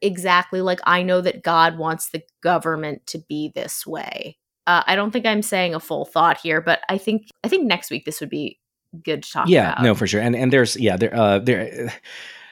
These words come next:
Speaker 2: uh, there's such a, like, ah,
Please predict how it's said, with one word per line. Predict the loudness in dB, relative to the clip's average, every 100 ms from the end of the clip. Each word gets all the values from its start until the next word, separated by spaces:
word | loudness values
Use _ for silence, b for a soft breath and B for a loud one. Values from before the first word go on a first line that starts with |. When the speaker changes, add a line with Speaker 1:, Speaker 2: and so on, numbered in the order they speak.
| B -2
Speaker 2:
uh, | 0 0
there's | 0 2
such | 2 0
a, | 2 0 -2
like, | -4 0 0 -2 -10 _ _ _
ah, | -6 -6 -8 -14